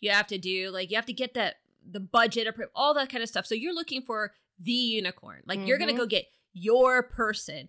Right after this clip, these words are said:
Speaker 1: And so you have your list of really high, like, sometimes unattainable qualifications that everything that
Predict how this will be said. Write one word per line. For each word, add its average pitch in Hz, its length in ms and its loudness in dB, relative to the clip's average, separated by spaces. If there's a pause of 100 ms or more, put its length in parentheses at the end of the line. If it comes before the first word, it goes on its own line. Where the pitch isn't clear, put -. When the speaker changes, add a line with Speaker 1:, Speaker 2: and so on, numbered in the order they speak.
(320)
Speaker 1:
And 226 140 -4
so 247 100 0
you 269 200 0
have 330 220 0
your 262 200 -2
list 247 360 0
of 190 300 -10
really 302 320 -2
high, 240 440 2
like, 202 300 0 (140)
sometimes 247 540 -4
unattainable 202 1000 -4 (520)
qualifications 214 840 0 (320)
that 208 420 4 (100)
everything 233 680 2
that 175 180 0